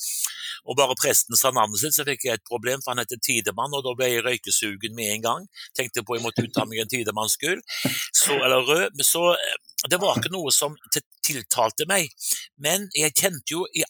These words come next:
som alle mennesker, en lengsel etter Gud i mitt hjerte. Jeg forstod ikke helt det var Gud, men, eh, så var det noen kristne som begynte et, eh, hjelpearbeid, eller et, eh, gatearbeid i Haugesund som heter Tenn-senter,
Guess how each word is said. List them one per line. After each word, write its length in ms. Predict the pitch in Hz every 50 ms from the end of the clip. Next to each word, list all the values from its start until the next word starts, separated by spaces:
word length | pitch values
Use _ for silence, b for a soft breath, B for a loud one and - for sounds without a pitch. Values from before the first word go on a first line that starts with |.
| _ -
som 180 | - - 156 170
alle 160 | 165 143 135
mennesker, 480 | 160 180 180 160 143 - - - 131
en 140 | 147 156 160 143
lengsel 460 | 131 110 107 104 - - - 135 131
etter 300 | 123 - - - 135 139 123
Gud 280 | 117 117 113 117 104 120
i 60 | 127
mitt 140 | 127 127 -
hjerte. 440 | 147 139 - - - - 185 202 - B B B B B B B B -
Jeg 80 | 139 135
forstod 280 | 165 160 - 165 135
ikke 200 | - - 160 160
helt 160 | 160 139 -
det 100 | - 143
var 160 | 131 135 139 123
Gud, 260 | 147 180 202 175 156
men, 260 | 165 160 160 156 156
eh, 140 | 156 160 160 - B B B B B B B B -
så 360 | - - - 190 208 208 180
var 120 | 175 175
det 120 | 165 170 165
noen 400 | 175 170 165 170 165 156 - _
kristne 380 | - - 175 151 - - - -
som 160 | - 151 143
begynte 320 | 139 147 123 110 - 131 123
et, 160 | 131 - - - 135
eh, 80 | 135 131 135
hjelpearbeid, 600 | 143 143 - - 113 107 98 113 117 120 113 - - -
eller 220 | 139 139 135 123
et, 200 | 131 - _ -
eh, 200 | 135 127 123 127 120
gatearbeid 640 | 131 151 147 131 - - 101 101 95 110 113 110
i 100 | 120 123
Haugesund 400 | 120 139 127 104 101 - - 107
som 140 | - - 123 -
heter 120 | - 127 -
Tenn-senter, 640 | - 117 101 92 - - 117 113 113 - - -